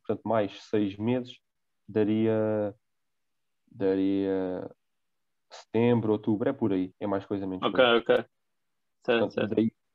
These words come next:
Speaker 1: daí aquele nível e aquela data.
Speaker 2: Portanto,
Speaker 1: Portanto,
Speaker 2: ainda não é para vender, não é, pessoal?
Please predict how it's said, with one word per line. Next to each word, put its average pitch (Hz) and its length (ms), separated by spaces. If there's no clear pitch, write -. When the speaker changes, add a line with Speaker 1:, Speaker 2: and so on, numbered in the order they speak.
Speaker 1:
daí 113 200
aquele 107 220
nível 120 400
e 104 80
aquela 101 220
data. - 260
Speaker 2:
Portanto, 135 400
Speaker 1:
Portanto, 123 60
Speaker 2:
ainda 131 180
não 131 120
é 131 80
para 127 200
vender, 117 380
não 113 120
é, 117 80
pessoal? 110 320